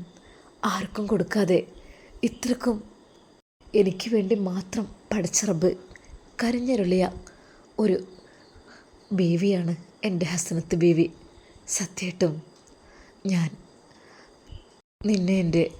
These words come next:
നെഞ്ചോടൊന്ന് ചേർക്കട്ടെ, സമ്മതം ചോദിച്ചിട്ടാവാം എന്ന് കരുതിയിട്ടാണ്." ഹസനത്ത് ശരിക്കും വീണ്ടും അവളുടെ മുഖം നാണത്താൽ കുനിഞ്ഞു എന്ന് മാത്രമല്ല, അവളുടെ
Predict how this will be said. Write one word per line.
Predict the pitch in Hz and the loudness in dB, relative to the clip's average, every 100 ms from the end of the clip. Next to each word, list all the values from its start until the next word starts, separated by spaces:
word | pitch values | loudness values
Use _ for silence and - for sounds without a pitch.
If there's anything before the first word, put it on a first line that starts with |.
| - | -8
നെഞ്ചോടൊന്ന് | 190 196 175 190 180 180 170 - - - | -2 0 0 -2 -4 -4 -4 -8 -2 0
ചേർക്കട്ടെ, | 196 165 175 - 160 - - - - - - - - - - - | 0 -2 -6 -4 -6 -6 -20 -20 -20 -20 -20 -20 -20 -12 -2 -2
സമ്മതം | 185 165 156 170 208 | 0 -4 -2 -2 0
ചോദിച്ചിട്ടാവാം | 165 160 196 - 185 180 - - 233 | -2 0 -2 -2 -2 -2 -6 -10 -8
എന്ന് | 185 185 196 | -2 -2 0
കരുതിയിട്ടാണ്." | 175 160 165 196 180 170 - - - - - - | 0 0 0 -2 -4 -6 -10 -14 -14 -16 -20 -8
ഹസനത്ത് | 254 240 269 254 254 208 - - - | -4 4 4 6 8 6 4 -18 -16
ശരിക്കും | - - 202 196 214 175 - - - - | -2 6 6 6 0 0 -10 -20 -18 -2
വീണ്ടും | 214 240 226 233 - - - - | 6 6 6 2 2 -18 -18 -2
അവളുടെ | 240 233 262 254 277 - - - - - - - | 0 4 6 8 8 4 -14 -20 -20 -20 -20 -14
മുഖം | 202 214 214 208 - - | -4 -2 0 -2 -4 -2
നാണത്താൽ | 202 185 190 196 214 185 - - - - - - - - | 0 2 2 2 2 0 -2 -20 -20 -20 -20 -20 -20 0
കുനിഞ്ഞു | 208 175 180 185 185 - 240 | 2 2 0 -2 -4 0 0
എന്ന് | 262 | 0
മാത്രമല്ല, | 302 233 208 233 233 202 196 - - | -2 -2 -2 -2 0 0 -2 -6 -6
അവളുടെ | 202 180 185 185 | -2 0 2 0